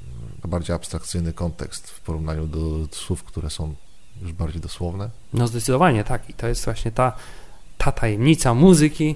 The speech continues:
Speaker 2: którą ja będę dalej próbował, y, zgłębiać. N-, n-, no, no dzisiaj nie, nie dotrzemy do tego, nie dotrzemy do tego dzisiaj, Krzysiu, nie dotrzemy do tego, że, znaczy, żebym ja był w stanie po tej rozmowie stwierdzić, że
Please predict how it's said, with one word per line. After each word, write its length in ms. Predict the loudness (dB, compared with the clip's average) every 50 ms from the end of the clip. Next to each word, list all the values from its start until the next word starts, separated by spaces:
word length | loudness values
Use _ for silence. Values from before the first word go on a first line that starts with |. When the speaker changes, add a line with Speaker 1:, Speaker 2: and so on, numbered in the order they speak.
| -4 -8 -12 -12 -12
Speaker 2:
którą 300 | -6 -2 0 2 2 4
ja 300 | 6 6 8 8 8 6
będę 240 | 4 4 2 2 2
dalej 300 | 2 2 2 2 4 8
próbował, 600 | 10 10 10 10 8 2 4 4 4 4 2 0 -2 -6 -10 -14 -14 -14 -14 -14 -14 -14 -14 -12 -6 -4
y, 160 | -4 -2 -2 -2 -4 -4 -6 -6 -8
zgłębiać. 640 | -8 -6 -2 0 0 0 2 2 0 0 -2 -6 -10 -12 -12 -12 -12 -14 -14 -14 -14 -14 -14 -12 -8 -6
N-, 100 | -6 -6 -6 -6 -6 -6 -6 -6 -8 -4 0
n-, 160 | 0 0 2 4
no, 220 | 6 6 8 8
no 260 | 10 10 10 10 10
dzisiaj 380 | 10 8 6 6 8 10 10 10
nie, 120 | 10 8
nie 200 | 8 8 8 8
dotrzemy 380 | 8 10 12 12 12 12 12 10
do 100 | 6 4
tego, 220 | 2 2 4 6
nie 120 | 8 10 10
dotrzemy 380 | 10 10 10 10 10 10 8
do 100 | 6 4
tego 220 | 4 2 2 0 0
dzisiaj, 260 | -2 -4 -6 -6 -6
Krzysiu, 280 | -6 -6 -6 -4 0 0
nie 120 | 2 2
dotrzemy 300 | 2 2 2 0 2 2
do 100 | 2 2
tego, 240 | 2 2 2 2 2
że, 60 | 0
znaczy, 160 | 0 2 4
żebym 160 | 6 10 10
ja 120 | 10 10 10
był 120 | 10 6
w 60 | 4
stanie 260 | 4 4 4 4 4 4
po 100 | 2 2
tej 120 | 2 2
rozmowie 360 | 2 2 2 2 2 2 0
stwierdzić, 460 | -2 -2 0 0 0 2 2 0 0
że 120 | 0 0